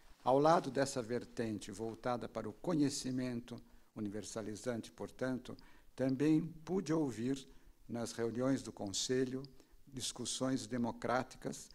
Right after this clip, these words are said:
sobre problemas do nosso contexto próximo, que é o Brasil, que havia pouco, naquela altura, trilhava o caminho da democratização após vinte anos de ditadura.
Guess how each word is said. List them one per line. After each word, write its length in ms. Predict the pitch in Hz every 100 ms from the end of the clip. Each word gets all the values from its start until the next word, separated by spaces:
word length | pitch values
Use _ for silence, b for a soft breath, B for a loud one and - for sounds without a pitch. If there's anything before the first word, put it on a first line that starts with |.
| B
sobre 380 | - - 135 131
problemas 600 | 131 123 110 131 135 123
do 180 | 110 117
nosso 640 | 117 123 147 170 - -
contexto 680 | - 120 110 - 131 123 -
próximo, 680 | - - 120 120 - 107 98 95 b b b
que 120 | - 117
é 100 | 120
o 60 |
Brasil, 640 | 113 104 98 95 127 107 87 b b b b b b b b -
que 100 | -
havia 380 | 120 98 113 135
pouco, 640 | - - 147 151 156 147 147 127 123
naquela 400 | 113 95 131 120
altura, 560 | 117 - 131 147 156 160 B B -
trilhava 580 | 113 117 117 120 127 120
o 60 |
caminho 500 | 117 120 113 117 120
da 140 | 110 107
democratização 1120 | 110 110 107 110 98 - 117 98 - 113 117 117 B B
após 420 | 113 - 117 110
vinte 360 | 101 113 113 113
anos 380 | 104 98 101 98
de 100 | 95
ditadura. 680 | 95 107 101 95 - -